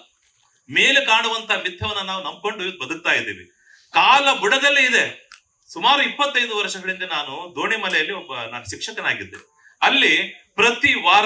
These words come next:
ಮಕ್ಕಳನ್ನ ಕರ್ಕೊಂಡು ಹೋಗೋದು, ಗುಡ್ಡ ಬೆಟ್ಟಗಳು ನಡ್ಕೊಂತ ಹೋಗೋದು, ಪರಿಸರದ ಪಾಠ ಹೇಳೋದೆಲ್ಲ ಮಾಡ್ತಾರೆ. ಆ ಕಾಲದಲ್ಲಿ ತೊಂಬತ್ತಾರನೇ ಇಸ್ವಿಯಲ್ಲಿ ಸುರೇಶ್ ಹೆಬ್ಬಿಳ್ಕರ್ ಕರೆಸಿ ಪ-, ಒಂದು ವಾರ ಪರಿಸರ ಪ-, ಏನು ಕಾರ್ಯಾಗಾರವನ್ನ ಮಕ್ಕಳಿಗೆ ಮಾಡಿದ್ದೆ, ಪ್ರೌಢಶಾಲೆ ಮಕ್ಕಳಿಗೆ. ಅಂತ ಸಂದರ್ಭದಲ್ಲಿ ಆಕಸ್ಮಿಕವಾಗಿ ನಮ್ಮ ಮಕ್ಕಳ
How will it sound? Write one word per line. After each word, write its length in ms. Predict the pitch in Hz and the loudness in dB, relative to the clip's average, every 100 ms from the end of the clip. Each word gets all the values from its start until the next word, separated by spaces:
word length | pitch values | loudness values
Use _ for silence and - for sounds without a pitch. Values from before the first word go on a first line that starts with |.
| 196 | 2
ಮಕ್ಕಳನ್ನ 360 | - - 196 196 | -2 -4 -4 -4
ಕರ್ಕೊಂಡು 440 | - 156 185 190 | -4 -4 -2 -2
ಹೋಗೋದು, 240 | 180 160 127 | -4 -6 -8
ಗುಡ್ಡ 220 | 151 170 | -6 -4
ಬೆಟ್ಟಗಳು 400 | 175 147 147 170 | -4 -6 -10 -10
ನಡ್ಕೊಂತ 380 | 117 - 208 196 | -8 -8 -12 -14
ಹೋಗೋದು, 300 | 151 175 165 | -16 -16 -10
ಪರಿಸರದ 480 | 135 - 185 165 - | -6 -6 -6 -8 -2
ಪಾಠ 200 | 165 180 | 0 0
ಹೇಳೋದೆಲ್ಲ 440 | 160 147 170 - | -6 -8 -6 -4
ಮಾಡ್ತಾರೆ. 540 | 135 120 - - _ - | -4 -8 -12 -20 _ 2
ಆ 140 | 156 208 | 4 6
ಕಾಲದಲ್ಲಿ 540 | 208 214 202 202 175 | 4 2 2 0 0
ತೊಂಬತ್ತಾರನೇ 640 | 151 147 190 185 185 185 175 | -4 -4 -2 2 2 2 -2
ಇಸ್ವಿಯಲ್ಲಿ 380 | 170 185 196 | -2 -2 -4
ಸುರೇಶ್ 260 | 160 185 180 | -2 -2 -2
ಹೆಬ್ಬಿಳ್ಕರ್ 420 | 175 170 175 180 | -8 -8 -8 -6
ಕರೆಸಿ 580 | 151 - 208 214 _ _ _ | -8 -6 -6 -6 _ _ _
ಪ-, 220 | 139 160 | 0 0
ಒಂದು 200 | 165 143 | -2 -2
ವಾರ 300 | 131 160 233 247 208 | 4 6 6 4 2
ಪರಿಸರ 280 | 208 208 190 165 139 - - _ - | 2 2 4 2 0 -6 -18 _ -2
ಪ-, 220 | 127 123 | 2 2
ಏನು 420 | 139 165 110 95 - | 0 -4 -8 -8 2
ಕಾರ್ಯಾಗಾರವನ್ನ 520 | 160 185 170 160 196 | 2 4 2 0 -2
ಮಕ್ಕಳಿಗೆ 440 | 147 135 214 214 | -4 0 2 2
ಮಾಡಿದ್ದೆ, 280 | 180 135 - | 0 -4 -4
ಪ್ರೌಢಶಾಲೆ 540 | - 123 117 104 92 92 | -2 -4 -4 -8 -10 -12
ಮಕ್ಕಳಿಗೆ. 340 | - - - - _ _ _ - | -18 -20 -20 -20 _ _ _ -2
ಅಂತ 240 | 180 262 320 294 | 0 4 4 4
ಸಂದರ್ಭದಲ್ಲಿ 500 | 269 240 208 208 208 | 0 -2 0 0 2
ಆಕಸ್ಮಿಕವಾಗಿ 800 | 156 185 - 277 262 240 214 208 | 2 0 2 0 -2 -2 -2 -2
ನಮ್ಮ 280 | 180 160 165 | -6 -6 -6
ಮಕ್ಕಳ 280 | 175 262 | -4 -2